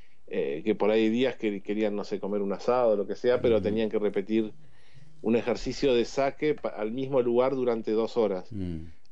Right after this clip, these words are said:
Speaker 1: Eh, entonces, yo por ese lado creo que, que entiendo un poco como esa, esa, esa especie de rencor, como digo ahí en la novela, que, que, que a veces le, le tiran a, a la raqueta.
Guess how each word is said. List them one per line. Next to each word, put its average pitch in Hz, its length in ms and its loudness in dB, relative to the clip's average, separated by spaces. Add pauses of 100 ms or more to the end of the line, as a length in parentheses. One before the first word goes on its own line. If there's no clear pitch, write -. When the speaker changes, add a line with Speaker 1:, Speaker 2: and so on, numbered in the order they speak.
Speaker 1:
Eh, 104 480 2
entonces, 123 720 0 (640)
yo 143 180 0
por 139 140 2
ese 135 180 2
lado 143 220 4
creo 139 160 2
que, 117 260 -2
que 110 80 -6
entiendo 120 400 0
un 107 80 -2
poco 117 260 2
como 98 240 -2
esa, 92 260 -4 (1700)
esa, 98 720 0
esa 123 180 -4
especie 127 420 2
de 110 120 6
rencor, 110 540 0
como 110 160 -4
digo 113 140 2
ahí 113 80 2
en 110 80 -2
la 110 60 -2
novela, 113 320 2
que, 110 160 -6
que, 98 220 -8
que - 140 -2
a - 20 4
veces 110 260 2
le, 101 180 2
le 101 140 0
tiran 107 360 2
a, 92 260 0
a - 160 -6
la 98 120 2
raqueta. 92 460 -2